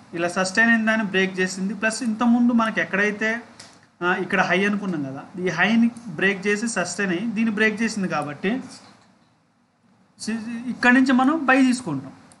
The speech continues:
ఈ candle నుంచి బై తీసుకుంటాం అనమాట. ఒకవేళ ఇలా అయ్యి ఇలా sustain అయ్యి market ఇలా down side వచ్చి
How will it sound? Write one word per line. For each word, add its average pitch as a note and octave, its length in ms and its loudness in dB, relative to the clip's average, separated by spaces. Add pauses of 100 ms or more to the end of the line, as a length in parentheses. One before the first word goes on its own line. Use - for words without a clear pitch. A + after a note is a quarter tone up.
(360)
ఈ G#3 100 -4
candle A3+ 360 4
నుంచి A#3 120 2
బై G3+ 180 2
తీసుకుంటాం C#3+ 440 -4
అనమాట. B2+ 200 -12 (460)
ఒకవేళ A3+ 360 2
ఇలా A#3+ 280 2
అయ్యి G#3 480 2
ఇలా F3 200 0
sustain F3+ 440 -2
అయ్యి A3 140 -2
market F3+ 440 -2
ఇలా F3 180 0
down D#3+ 300 -2
side F#3+ 240 -2
వచ్చి E3+ 380 -6